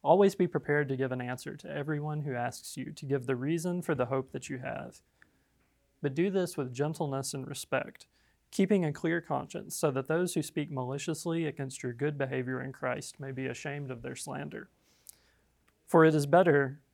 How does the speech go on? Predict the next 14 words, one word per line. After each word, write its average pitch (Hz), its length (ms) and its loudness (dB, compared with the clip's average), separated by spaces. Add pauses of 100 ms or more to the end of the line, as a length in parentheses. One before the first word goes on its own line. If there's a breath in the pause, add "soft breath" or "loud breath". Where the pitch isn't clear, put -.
if 190 200 4
it 185 80 6
is 147 140 2
God's 135 320 2
will, 131 380 -2 (160)
to 156 120 0
suffer 170 320 2
for 147 160 -2
doing 156 340 -6
good 131 360 -2
than 131 160 -8
for 139 120 -8
doing 131 320 -6
evil. 143 400 -8